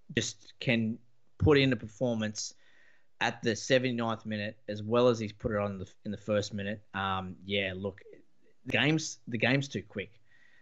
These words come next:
um, and you can see it with Cameron McInnes's attack. He had nothing in attack. I mean, he made all these points, um, in tackles, and 'cause he was just so fucking gassed from defense, he just really had nothing to offer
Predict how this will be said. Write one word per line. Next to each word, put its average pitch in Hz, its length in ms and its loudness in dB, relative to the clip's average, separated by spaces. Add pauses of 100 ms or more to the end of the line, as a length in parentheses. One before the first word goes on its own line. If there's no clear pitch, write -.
(160)
um, 101 400 2
and 131 80 2
you 131 80 6
can 139 140 4
see 156 180 4
it 165 80 6
with 143 140 -6
Cameron 117 260 0
McInnes's 107 580 -8 (140)
attack. - 500 -4 (320)
He 110 60 2
had 107 120 2
nothing 104 460 -4
in 90 120 -12
attack. 92 360 -10 (160)
I 101 60 -8
mean, 101 180 0
he 104 80 0
made 110 180 2
all 135 200 4
these 127 160 6
points, 107 460 -4 (460)
um, 95 440 0 (240)
in 101 160 -2
tackles, 110 640 -2 (580)
and 95 560 2
'cause 120 160 -6
he 117 80 4
was 110 160 0
just - 180 -6
so 113 180 4
fucking 110 420 -2
gassed 98 280 0
from 98 140 -6
defense, 95 520 -6
he 101 120 -8
just 101 260 -8
really 104 180 -2
had 98 160 -4
nothing 101 280 -4
to 85 100 -8
offer 101 480 -4